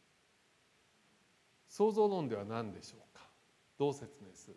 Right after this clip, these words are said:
でしょうか？ノアの洪水の時、ノアの洪水の百五十日目が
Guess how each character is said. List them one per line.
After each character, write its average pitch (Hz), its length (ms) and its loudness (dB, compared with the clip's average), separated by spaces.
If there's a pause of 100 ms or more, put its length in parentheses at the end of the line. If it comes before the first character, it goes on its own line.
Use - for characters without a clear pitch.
で - 60 -20
し - 80 -20
ょ - 40 -20 (140)
う - 20 -20
か？ - 80 -20 (920)
ノ 156 220 4
ア 170 60 2
の 156 100 -2
洪 131 300 -2
水 117 200 -6
の 98 80 -8
時、 - 380 -20 (2250)
ノ 143 160 4
ア - 20 4
の 147 120 0
洪 135 240 0
水 131 160 -4
の 117 80 -2
百 135 320 -8
五 160 160 0
十 160 200 -2
日 147 320 -6
目 127 260 -2
が 101 140 -6